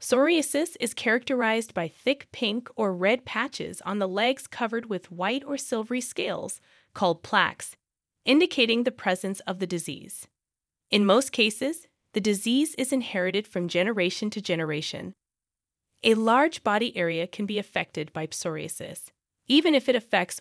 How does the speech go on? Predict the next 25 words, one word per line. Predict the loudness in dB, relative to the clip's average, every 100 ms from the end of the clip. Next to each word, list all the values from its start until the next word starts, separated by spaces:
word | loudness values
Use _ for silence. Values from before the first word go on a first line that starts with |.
| -4
only | 0 2
a | 0
few | -2 -2 -2 0
areas | -2 0 -2 -4
of | -8
the | -6
skin | -6 -6 -6 -6 -4
most | -6 -6
of | -6
the | -6
time. | -6 -8 -8 -12 -18 _ _ _ _ _ _ 0
Among | 4 4 4 4
the |
most | 2 0 -2
common | -2 0 2 0
places | -2 -4 -4 -8 -8 -6
where | -4 -2
psoriasis | -2 0 0 -2 -4 -6
occurs | -6 -4 -4 -4
are | -10 -10 -12 -18 _ _ _ _ 0
lower | 2 4
back. | 0 -2 -4 -14 _ _ _ _ _ _ _ _ -12
Steroid | 0 4 8 6 4
creams, | 0 2 2 -2 -6 -12 _ _ 2
moisturizers, | 4 4 2 2 2 0 -2 -4